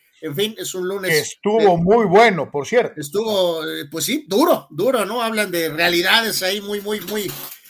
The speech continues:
Speaker 1: muy puntuales en, en lo que pasaba en aquella época construyendo a la, la dinastía Laker,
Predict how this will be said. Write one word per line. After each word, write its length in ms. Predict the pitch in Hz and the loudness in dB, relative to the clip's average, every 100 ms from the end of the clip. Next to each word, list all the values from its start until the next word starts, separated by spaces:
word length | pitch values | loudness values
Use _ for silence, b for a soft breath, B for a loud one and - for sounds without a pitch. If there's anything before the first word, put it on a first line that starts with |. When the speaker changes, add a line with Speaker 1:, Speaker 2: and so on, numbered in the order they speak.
| B B | B B
Speaker 1:
muy 160 | 240 | -4
puntuales 920 | 254 214 147 202 240 240 214 202 - 165 | -4 -8 -4 2 4 4 2 0 -2 -4
en, 120 | 165 160 170 | -10 -10 -10
en 100 | 160 | -10
lo 80 | 160 | -8
que 140 | 165 | -10
pasaba 400 | 170 160 202 214 | -8 -6 -2 -2
en 60 | 180 | -4
aquella 320 | 147 190 185 | -8 -4 -4
época 420 | 185 180 - 165 | -4 -8 -8 -8
construyendo 640 | 156 143 156 160 180 180 | -8 -12 -8 -6 -6 -6
a 40 | 165 | -6
la, 240 | 143 - - | -8 -12 -12
la 100 | 151 | -10
dinastía 400 | 156 147 185 180 | -10 -8 -6 -2
Laker, 460 | 185 - 170 143 | -2 -4 -6 -8